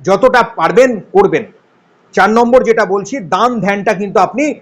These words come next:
করবেন, কারণ শনি মহারাজ পছন্দ করে যারা গরিব দুস্থ মানুষ, অসহায় মানুষ আছে, তাদের পাশে যদি নিঃস্বার্থভাবে আপনি দান করেন, সেবা করেন না,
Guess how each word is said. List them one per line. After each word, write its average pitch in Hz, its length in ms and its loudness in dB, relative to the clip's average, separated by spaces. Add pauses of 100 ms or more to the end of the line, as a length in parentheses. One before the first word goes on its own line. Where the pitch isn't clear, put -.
(140)
করবেন, 131 320 -2 (520)
কারণ 240 260 2
শনি 226 340 2
মহারাজ 220 440 2 (120)
পছন্দ 226 400 0
করে 220 260 2
যারা 202 220 2
গরিব 190 340 2
দুস্থ 185 340 -6
মানুষ, 202 360 0
অসহায় 214 480 0
মানুষ 190 320 -4
আছে, 226 340 0 (220)
তাদের 202 300 2
পাশে 185 320 0
যদি 226 220 2
নিঃস্বার্থভাবে 226 800 2
আপনি 196 440 0 (760)
দান 240 300 2
করেন, 156 300 -2
সেবা 240 340 2
করেন 175 280 -2
না, 214 320 0